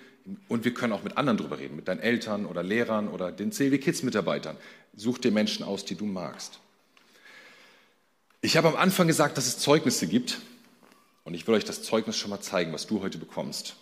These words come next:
Nur für die Kinder. Und zwar, das ist euer Zeugnis heute.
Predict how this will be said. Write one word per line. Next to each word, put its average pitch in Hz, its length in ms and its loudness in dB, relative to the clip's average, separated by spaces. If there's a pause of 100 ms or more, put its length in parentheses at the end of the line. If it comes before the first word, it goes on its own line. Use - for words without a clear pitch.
(580)
Nur 139 200 6
für 151 120 0
die 135 80 4
Kinder. 113 600 2 (1900)
Und 80 80 -16
zwar, 90 200 -2
das 98 220 -2
ist - 140 -8
euer 98 180 -2
Zeugnis - 460 -10
heute. 92 280 -14